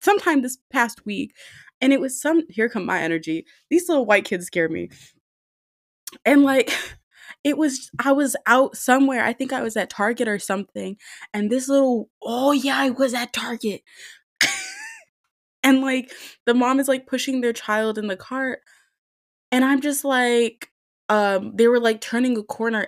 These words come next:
And this child was, like, maybe, like, one.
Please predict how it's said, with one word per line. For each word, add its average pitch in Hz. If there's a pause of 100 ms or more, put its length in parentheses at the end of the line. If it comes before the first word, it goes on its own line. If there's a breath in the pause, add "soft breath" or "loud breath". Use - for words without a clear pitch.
And 202
this 233
child 185
was, 165
like, - (440)
maybe, 165
like, - (500)
one. 170